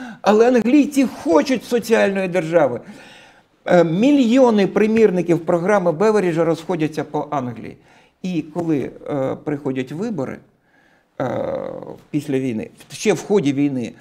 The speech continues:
війна вже закінчується, але ще не, е, проходять вибори, і Черчилль програє, бо він виступив проти соціальної держави. І перемагає лейборист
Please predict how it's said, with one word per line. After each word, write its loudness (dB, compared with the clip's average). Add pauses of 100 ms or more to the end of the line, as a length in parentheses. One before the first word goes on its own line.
(260)
війна 2
вже -6
закінчується, -4
але 0
ще -6
не, -4
е, -2 (420)
проходять -2
вибори, -2
і -6
Черчилль -2
програє, 0
бо -2
він -8
виступив -6
проти -2
соціальної -6
держави. -2 (280)
І 4
перемагає 4
лейборист 0